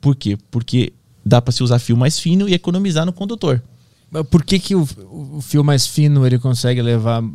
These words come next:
Speaker 2: alta tensão? É porque passa mais rápido? Ele não
Speaker 1: Isso.
Speaker 2: precisa de tanta largura?
Speaker 1: Isso. Quando, quando tem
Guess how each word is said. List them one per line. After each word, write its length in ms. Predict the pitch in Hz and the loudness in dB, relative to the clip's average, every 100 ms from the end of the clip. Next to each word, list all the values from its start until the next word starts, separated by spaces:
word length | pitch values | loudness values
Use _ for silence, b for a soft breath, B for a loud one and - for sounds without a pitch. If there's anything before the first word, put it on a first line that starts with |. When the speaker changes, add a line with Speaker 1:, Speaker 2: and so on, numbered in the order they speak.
| 170 - | -12 -4
Speaker 2:
alta 260 | 117 120 | -2 -2
tensão? 440 | 117 117 110 117 110 | 0 0 0 -2 -4
É 20 | |
porque 160 | - 117 | -4 -4
passa 260 | 123 120 | -2 -2
mais 220 | 123 107 | -2 -2
rápido? 520 | - 151 185 175 127 117 - | 0 0 0 -4 -4 -4 2
Ele 120 | 180 | 6
não 60 | 196 | 6
Speaker 1:
Isso. 80 | 127 | 6
Speaker 2:
precisa 200 | 120 135 | 4 0
de 80 | 117 | 2
tanta 200 | 135 123 107 | 0 0 -2
largura? 240 | 98 110 170 143 170 | -2 4 4 4 2
Speaker 1:
Isso. 60 | 135 - | -2 2
Quando, 360 | 185 202 175 - | 4 4 2 2
quando 560 | 165 175 170 143 78 - | 0 2 4 2 -2 0
tem 400 | 143 143 131 | 2 4 2